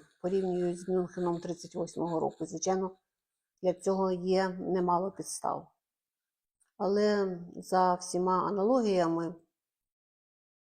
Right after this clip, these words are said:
ми бачимо, що Україна відрізняється від тих подій тим, що на відміну від Чехословаччини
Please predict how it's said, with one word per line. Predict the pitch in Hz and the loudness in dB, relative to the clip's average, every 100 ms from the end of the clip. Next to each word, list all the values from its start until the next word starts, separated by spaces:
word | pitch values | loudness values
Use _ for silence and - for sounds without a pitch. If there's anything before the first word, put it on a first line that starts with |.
| - | -10
ми | 208 196 | -4 -2
бачимо, | 190 202 - 185 180 | 0 0 0 -2 -2
що | 175 - - 180 | -4 -6 0 0
Україна | 180 180 185 185 180 | 0 -2 -2 0 0
відрізняється | 180 175 175 185 175 175 175 - | 0 -2 -4 -2 0 -2 -4 -4
від | 175 175 | -4 -4
тих | 175 - | -8 -6
подій | 170 175 208 | -8 -6 -10
тим, | - 233 226 | -6 -6 -4
що | - 175 175 - _ _ _ _ _ _ _ _ | -4 -4 -6 -12 _ _ _ _ _ _ _ _
на | 196 190 | -4 0
відміну | 190 185 202 196 170 175 170 160 | 0 0 2 2 0 -4 -10 -8
від | 180 - | -8 -6
Чехословаччини | 175 175 175 185 175 165 - 156 - 175 | -4 -4 -2 0 0 0 -2 -6 -6 -10